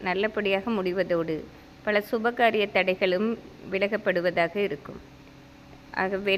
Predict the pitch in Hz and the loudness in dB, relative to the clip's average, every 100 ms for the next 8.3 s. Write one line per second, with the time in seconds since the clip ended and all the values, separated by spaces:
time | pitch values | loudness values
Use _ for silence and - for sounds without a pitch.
0 | 208 175 170 190 - - 190 208 220 247 | 4 4 2 -2 -6 -4 2 4 2 2
1 | 220 208 190 180 - - - 185 190 208 | 2 4 2 -2 -6 -14 -14 -2 2 4
2 | 240 208 190 185 175 175 175 185 160 156 | 2 0 0 0 2 0 0 -2 -2 -6
3 | - - 190 190 - - 190 202 214 202 | -12 -8 -6 -6 -4 4 6 6 4 2
4 | 208 202 170 185 185 180 190 185 170 - | 0 -2 -2 -2 -2 -2 -2 -2 -2 -4
5 | 196 185 208 208 185 180 185 170 165 - | -4 0 2 4 6 4 4 2 2 -2
6 | - - - - 190 190 180 185 202 208 | -10 -20 -20 -8 -2 0 4 4 4 2
7 | 175 180 - 180 190 - 226 220 175 160 | 0 -2 -4 -2 -2 0 0 0 0 0
8 | 160 143 | 0 -2